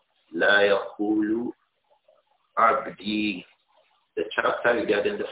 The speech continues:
fact that the individual should not refer to his slave and say, "My slave." This hadith will occur with us under hadith number two hundred and nine. Al-Imam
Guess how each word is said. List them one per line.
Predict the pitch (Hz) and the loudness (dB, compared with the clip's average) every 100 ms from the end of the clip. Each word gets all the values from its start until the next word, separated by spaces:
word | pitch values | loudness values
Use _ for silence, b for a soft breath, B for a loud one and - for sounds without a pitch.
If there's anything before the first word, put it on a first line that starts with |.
| - | -2
fact | 98 - | -2 -2
that | 92 - | -8 -6
the | - - | -8 -6
individual | 110 110 104 104 101 101 - | -4 -2 -2 2 2 2 -2
should | 87 85 - | -6 -10 -6
not | 101 - - _ | -6 -6 -10 _
refer | 92 - - - 82 | -8 -4 0 0 0
to | 82 - | -6 -6
his | - - - | -10 -12 -6
slave | 95 95 - | 0 0 -2
and | - - - - - | -8 -10 -10 -18 -4
say, | 95 92 - _ _ _ _ _ | -2 -2 -6 _ _ _ _ _
"My | 90 90 87 - - - | -2 0 -4 -8 -20 -4
slave." | 85 87 78 - - - _ _ _ _ _ _ _ _ - | 0 2 2 -2 -16 -20 _ _ _ _ _ _ _ _ -6
This | 135 - | -6 -2
hadith | 87 87 120 - - - | -2 0 -2 -2 -12 -4
will | 92 92 | -2 -2
occur | 95 - - 104 104 | -4 -4 0 2 2
with | - 95 | 2 4
us | 104 104 - _ _ _ _ - - | 4 2 -8 _ _ _ _ -16 -4
under | 104 104 101 | -2 2 2
hadith | - 85 87 104 - - | 2 -2 -2 -6 -8 -8
number | 92 87 85 87 - - | -8 -4 -2 -4 -6 -4
two | 107 | -2
hundred | 104 101 85 | -2 -2 0
and | 85 87 | -2 -2
nine. | 87 90 85 - _ _ _ _ _ _ _ - | -2 -2 -4 -10 _ _ _ _ _ _ _ -6
Al-Imam | 87 95 107 120 | -2 0 2 0